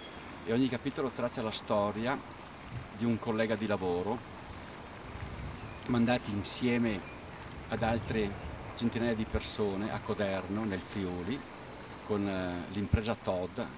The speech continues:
quella famosa impresa nazifascista che raggruppava in tutta Europa quasi un milione e mezzo di abitanti.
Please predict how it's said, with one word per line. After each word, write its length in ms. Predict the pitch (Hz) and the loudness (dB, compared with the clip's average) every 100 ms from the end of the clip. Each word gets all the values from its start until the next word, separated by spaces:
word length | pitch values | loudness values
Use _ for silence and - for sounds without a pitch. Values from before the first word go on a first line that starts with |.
| - | -10
quella 200 | - 82 | -6 -6
famosa 380 | - 98 104 101 | -2 -2 0 0
impresa 320 | 90 104 101 | 0 0 0
nazifascista 920 | 98 101 104 107 - 104 87 - 127 - - - - - | -2 -4 -6 -6 -6 -4 -6 -4 -4 -6 -10 -12 -12 -2
che 80 | 104 | 0
raggruppava 580 | 104 104 - 113 110 | 2 0 0 2 4
in 80 | 104 | 2
tutta 200 | 110 127 | -2 0
Europa 280 | 110 104 107 | 2 2 0
quasi 260 | 104 101 107 | -2 0 2
un 60 | |
milione 260 | 95 101 98 | 2 2 2
e 20 | |
mezzo 240 | 90 90 87 | 0 -2 -4
di 60 | |
abitanti. 760 | 90 87 - 85 78 73 - - | -4 -4 -6 -6 -6 -8 -10 -10